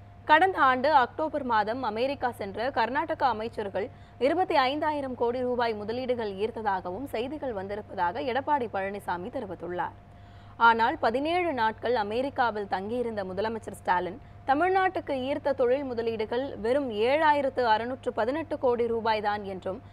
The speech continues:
அவற்றில் பெரும்பாலானவை தற்போதைய தொழிற்சாலைகளின் விரிவாக்கத்துக்காக போடப்பட்ட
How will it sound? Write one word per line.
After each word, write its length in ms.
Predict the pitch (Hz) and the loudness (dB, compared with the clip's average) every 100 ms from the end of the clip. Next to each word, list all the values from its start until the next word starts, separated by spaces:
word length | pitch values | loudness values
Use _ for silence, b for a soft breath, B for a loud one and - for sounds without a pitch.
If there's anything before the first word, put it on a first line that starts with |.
| B B - | B B 2
அவற்றில் 440 | 277 302 247 302 | 4 4 4 0
பெரும்பாலானவை 920 | 302 262 302 320 285 254 233 214 226 302 | 2 2 4 6 8 8 2 0 -2 0
தற்போதைய 540 | 226 226 320 311 294 | -2 -2 -6 -4 -4
தொழிற்சாலைகளின் 920 | 277 226 247 - 247 233 226 226 214 190 196 | 0 0 0 2 2 2 -2 -4 -6 -8 -4
விரிவாக்கத்துக்காக 1000 | 208 294 320 320 320 302 277 269 247 269 254 | -2 2 4 4 0 -4 -2 2 2 0 -4
போடப்பட்ட 440 | 220 247 247 233 | -4 -2 -4 -4